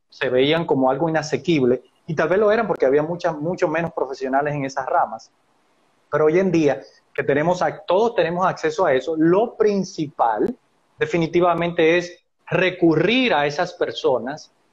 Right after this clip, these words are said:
para que nosotros podamos hacer ese plan holístico o que nos ayuden a hacer ese plan de preparación que es holístico, se cubre todas las áreas,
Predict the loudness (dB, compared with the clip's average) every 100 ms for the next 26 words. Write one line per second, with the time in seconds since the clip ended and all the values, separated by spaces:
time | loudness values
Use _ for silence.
0 | -4 0 0 -2 -4 -2 -2 -2 0 2
1 | 2 0 -4 -6 0 2 2 0 0 0
2 | 0 0 0 0 0 -2 -6 -8 -2 -2
3 | 0 0 0 0 0 0 0 -2 0 0
4 | 0 0 -2 -2 -2 0 0 0 -2 -4
5 | -4 -2 0 0 0 -2 -4 -8 -18 -16
6 | -14 -12 -2 -2 2 2 2 2 0 0
7 | -4